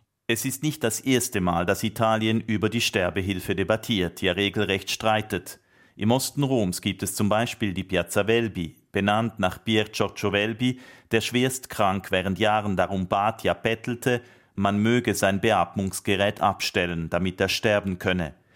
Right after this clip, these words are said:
Dem Arzt, der diesen Wunsch zweitausendsechs schließlich entgegen der geltenden Gesetze erfüllte,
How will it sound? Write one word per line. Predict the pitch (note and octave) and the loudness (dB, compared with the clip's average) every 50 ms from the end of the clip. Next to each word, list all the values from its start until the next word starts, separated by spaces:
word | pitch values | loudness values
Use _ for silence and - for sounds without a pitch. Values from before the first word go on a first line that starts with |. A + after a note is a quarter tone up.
| - - - _ - | -20 -20 -20 _ -2
Dem | A2 G2+ G2+ | 0 2 2
Arzt, | G2 G#2+ C3 C#3 - - | 2 2 0 -2 -2 -2
der | B2 | -2
diesen | G2+ G#2+ G#2+ F#2 G#2 G#2+ G2+ | -2 0 -2 -2 -2 0 2
Wunsch | A#2+ B2 A#2 G#2+ - - | 2 2 2 0 -2 -6
zweitausendsechs | - - G2 G2 G2+ - A2+ G#2 G2 F2 G2+ G2+ G2 F#2+ - A#2 A2+ A2+ - | -2 0 2 2 2 2 0 -2 0 -2 -2 -4 -4 -2 0 0 0 0 -2
schließlich | - - - A2+ A2+ A2 - - A2+ G2+ - - | -6 -4 -2 -2 -2 -2 -2 -4 -4 -4 -4 -4
entgegen | F#2+ F#2+ F2 - - B2 B2 B2 A#2+ G#2+ G2+ | -6 -6 -4 0 2 2 2 4 2 0 0
der | F2+ F#2 F2+ | 0 0 0
geltenden | - G2+ G2+ G#2 G2+ - - G#2 G2+ G2+ G2 | 0 0 -2 -2 -4 -8 -6 -4 -2 -2 0
Gesetze | F2+ G#2+ F#2 - A#2+ A#2 A2+ - - A2 | 0 -2 0 2 0 0 0 -2 0 0
erfüllte, | G2 F#2 - - B2 A#2+ B2 A#2+ - D3 C#3 C#3 | 0 0 0 0 0 0 0 0 0 -2 -2 -2